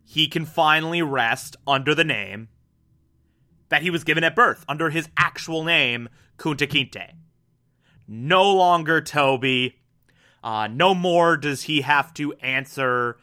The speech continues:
to that name. No longer does he have to answer to that slave name. He can just be himself. He is, philosophically speaking, free.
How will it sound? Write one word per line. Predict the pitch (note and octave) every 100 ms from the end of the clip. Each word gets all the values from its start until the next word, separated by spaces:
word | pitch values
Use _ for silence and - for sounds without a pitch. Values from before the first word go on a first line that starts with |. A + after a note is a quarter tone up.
| _ _ _
to | - C3+
that | A2 B2+ B2 C3
name. | A#2+ B2 A#2 G#2+ G2+
No | A2+ D#3+
longer | F3 E3 D#3 D#3+
does | D3+ C3+
he |
have | C#3 C#3
to | D3+ C#3+
answer | C3 C3+ C#3 - B2 A2+
to | - B2+
that | A#2 -
slave | - B2+ A#2+
name. | A2+ A2 G#2 G#2 - _
He | C#3
can | C3+ D3+
just | C3+ D3 - B2+
be | F#3+ D#3+ B2 A2+ A2 _ _ _ _ _ -
himself. | D#3 A#2+ - D#3 B2 - _ _ _ _ _ _ _ _ _ _ _ _ -
He | F3 F3+ F3+ F3 E3+
is, | D3 D3+ D3 D3 C#3 - - _ _ _ _ _ _ _ _ _ _
philosophically | - F#3+ - G#3 G#3+ G#3+ E3+ D3+
speaking, | - C3+ B2 C3 A#2+
free. | A2+ - E3 B2+